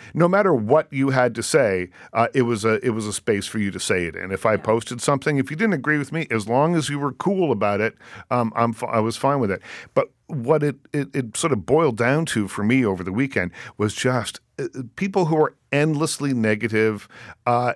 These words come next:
Speaker 1: and as you say, wanna sort of yuck somebody's yum,
Speaker 2: Yeah.
Speaker 1: you know? And, and I thought, "You know what? Enough.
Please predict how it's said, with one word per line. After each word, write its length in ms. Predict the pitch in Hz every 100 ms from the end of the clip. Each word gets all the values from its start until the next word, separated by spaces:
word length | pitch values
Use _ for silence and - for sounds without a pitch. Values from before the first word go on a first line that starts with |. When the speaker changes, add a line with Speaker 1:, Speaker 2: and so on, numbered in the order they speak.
| -
Speaker 1:
and 240 | 127 120
as 220 | 120 120 117
you 100 | 113
say, 280 | - 123
wanna 400 | 95 101 101 98
sort 180 | 95 107
of 160 | 101 82
yuck 220 | 85 107
somebody's 520 | - 117 104 104 98 95
yum, 360 | 110 110 98
Speaker 2:
Yeah. 200 | 92 -
Speaker 1:
you 60 | 127
know? 280 | 131 151 160
And, 260 | 147 151 147 -
and 220 | 147 147 -
I 100 | 135
thought, 240 | 156 139
"You 60 | 190
know 100 | 196
what? 220 | 202 185
Enough. 580 | 175 139 95 95 -